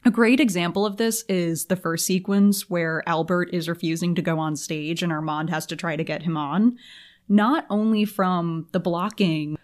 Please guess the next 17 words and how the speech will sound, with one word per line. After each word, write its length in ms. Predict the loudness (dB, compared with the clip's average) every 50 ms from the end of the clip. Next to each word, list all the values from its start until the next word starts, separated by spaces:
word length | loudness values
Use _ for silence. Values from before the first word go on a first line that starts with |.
| _ _ _
but 140 | -2 0 2
from 140 | 2 2 4
the 80 | 2
fact 440 | 2 0 0 -2 -2 -2 -4 -4 -2
that 460 | 0 0 2 2 0 0 -2 -6 _ _ -4
Albert 380 | -2 0 0 2 2 0 0 0
and 100 | 0 0
Armand 480 | 0 0 0 -2 -2 0 0 2 2 2
are 120 | 2 0
in 100 | -2 -6
frame 360 | -6 -6 -4 -2 0 0 -2
together 540 | -2 -2 -2 -2 -2 -2 -2 -4 -4 -6 -6
for 300 | -6 -4 -2 -2 -2 0
almost 380 | 2 4 6 6 6 6 4 2
the 140 | 0 0 2
entire 520 | 0 0 -2 0 0 0 0 -2 -4 -4
scene, 600 | -6 -2 2 4 6 6 6 4 2 0 -2 -4